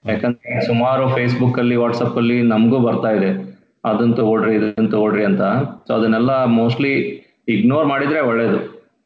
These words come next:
So ಯಾವ್ದು ಅದಕ್ಕೆ basis ಇರಂಗಿಲ್ಲ, ಸುಮ್ನೆ ಹರಡ್ತಾ ಇರುತ್ತದು. ಆಮೇಲೆ ಅಂದ್ರೆ ಇನ್ನೊಂದ್ ಹೇಳ್ಬೇಕಂದ್ರೆ ನಿಮ್ದು international ಇದಾದ ತಕ್ಷಣ so ಯಾವ್ಯಾವ ದೇಶದಲ್ಲಿ ಯಾರ್ಯಾರು ಇರ್ತಾರೆ ಆ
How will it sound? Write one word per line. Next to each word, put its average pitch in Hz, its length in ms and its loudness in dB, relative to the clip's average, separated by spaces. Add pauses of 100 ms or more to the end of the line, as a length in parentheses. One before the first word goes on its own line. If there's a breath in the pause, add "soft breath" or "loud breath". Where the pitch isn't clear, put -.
(240)
So 110 140 2
ಯಾವ್ದು 117 320 2
ಅದಕ್ಕೆ 120 280 0
basis 113 420 0
ಇರಂಗಿಲ್ಲ, 123 380 2
ಸುಮ್ನೆ 120 500 -2
ಹರಡ್ತಾ 117 420 0
ಇರುತ್ತದು. 110 640 -2 (460)
ಆಮೇಲೆ 170 300 0
ಅಂದ್ರೆ 185 260 2
ಇನ್ನೊಂದ್ 165 280 2
ಹೇಳ್ಬೇಕಂದ್ರೆ 156 720 0
ನಿಮ್ದು 123 640 2
international 127 960 0
ಇದಾದ 113 280 0 (220)
ತಕ್ಷಣ 107 300 -4 (320)
so 120 280 2
ಯಾವ್ಯಾವ 117 480 0
ದೇಶದಲ್ಲಿ 123 440 0
ಯಾರ್ಯಾರು 117 300 0
ಇರ್ತಾರೆ 110 560 0
ಆ 113 160 -2